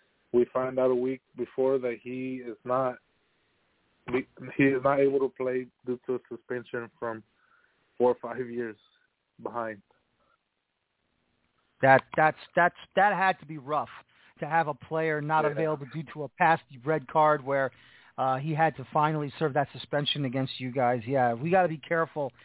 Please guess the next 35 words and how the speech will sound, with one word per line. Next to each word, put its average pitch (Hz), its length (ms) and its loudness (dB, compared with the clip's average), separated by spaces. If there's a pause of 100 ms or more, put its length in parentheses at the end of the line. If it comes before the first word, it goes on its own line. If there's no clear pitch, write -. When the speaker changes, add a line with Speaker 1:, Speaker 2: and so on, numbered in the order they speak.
(280)
Speaker 2:
when 147 100 -4
it 139 100 -6
comes 151 280 -2
to 127 60 -16
these 131 140 -12 (120)
things 135 260 -4
with 123 140 -18
the 139 160 -8
red 127 200 -4
card 139 280 -2
suspensions 135 680 -2
and 123 200 0 (480)
when 147 120 4
the 147 80 4
next 147 220 2
time 147 240 4
that 135 160 4 (100)
said 143 220 2
player, 131 580 0
uh, 127 200 0
is 135 160 -4
gonna 139 160 0
be 139 220 -2
involved 139 480 4
Speaker 1:
Yeah. - 40 -6
Speaker 2:
in 143 80 -2
the 135 100 -4
Open 131 280 -4
Cup 139 280 -4
itself. 131 520 0 (400)
And 196 100 6
then 214 160 4
finally, 226 600 2 (360)
uh, 170 260 -2
defeating 220 380 -2